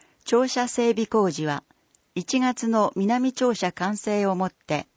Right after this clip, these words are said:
竣工となります。今月号では、新しく完成した南庁舎を特集します。写真の説明。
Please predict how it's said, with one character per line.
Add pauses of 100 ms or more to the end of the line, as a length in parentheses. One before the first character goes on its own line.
(100)
竣
工
と
な
り
ま
す。 (1120)
今
月
号
で
は、 (640)
新
し
く
完
成
し
た (140)
南
庁
舎
を
特
集
し
ま
す。 (1500)
写
真
の
説
明。